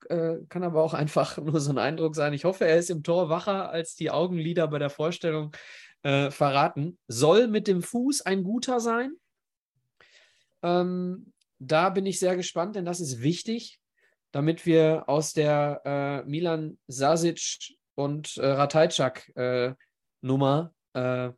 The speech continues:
raus sind und diese ganzen, äh, ja, nicht zielführenden langen Bälle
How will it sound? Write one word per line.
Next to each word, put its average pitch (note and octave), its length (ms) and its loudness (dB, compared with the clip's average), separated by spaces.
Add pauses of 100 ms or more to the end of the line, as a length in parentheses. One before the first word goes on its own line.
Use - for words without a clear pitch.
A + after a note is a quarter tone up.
(380)
raus B2 240 0
sind D3 280 -6
und C3 520 -4
diese C3+ 420 -4
ganzen, C#3 600 -4 (420)
äh, B2+ 280 -2 (200)
ja, B2 140 -2
nicht E3 360 -2
zielführenden C3 840 0
langen B2+ 320 0
Bälle B2+ 340 2